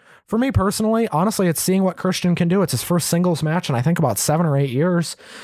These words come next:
So I'm really excited to see how that goes. Him and Kazarian have always been magic together. So I think that's gonna be great. But that's it.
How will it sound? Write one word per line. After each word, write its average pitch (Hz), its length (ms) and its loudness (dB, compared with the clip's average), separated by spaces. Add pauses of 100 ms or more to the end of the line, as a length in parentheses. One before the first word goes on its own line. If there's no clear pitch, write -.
So - 140 -2
I'm 202 100 2
really 170 180 2
excited 135 380 0
to 123 60 0
see 139 120 2
how 135 100 2
that 120 160 0
goes. 143 220 -2
Him 196 140 0
and 156 100 -2
Kazarian 120 600 0
have 120 120 0
always 113 300 2
been 104 140 0
magic 110 360 0
together. 110 440 0 (340)
So - 100 -4
I 127 100 2
think 123 160 -2
that's 110 180 -4
gonna 101 140 -2
be 92 120 0
great. - 340 -6 (500)
But - 180 -2 (120)
that's 240 220 -2
it. 214 200 -2